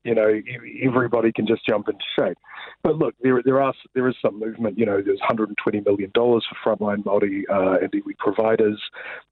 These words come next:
um, at that announcement on Thursday. The key to that will be, uh, making sure that, uh, you know, it's not tied up in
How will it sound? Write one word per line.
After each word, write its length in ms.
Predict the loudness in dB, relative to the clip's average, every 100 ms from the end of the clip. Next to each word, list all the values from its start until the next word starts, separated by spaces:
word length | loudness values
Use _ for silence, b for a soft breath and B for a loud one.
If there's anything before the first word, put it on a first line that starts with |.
| -2
um, 280 | 0 0
at 140 | -2 -2
that 140 | -2
announcement 520 | 0 0 0 0 -2 0
on 160 | -4 -4
Thursday. 580 | 0 0 0 0 2 0 B B B
The 80 | -4
key 280 | 0 0 2
to 120 | 0
that 260 | 0 -2 0
will 140 | -2
be, 380 | 0 0 0 0
uh, 220 | 0 0
making 440 | 2 0 0 -2 0 0
sure 280 | 0 2 2
that, 320 | 2 2 2 -2 -6 B B -2
uh, 160 | 0 0
you 120 | 0
know, 120 | 2 2 2
it's 240 | -2 0
not 180 | -2 0 0
tied 180 | 0
up 120 | 0
in 100 | -4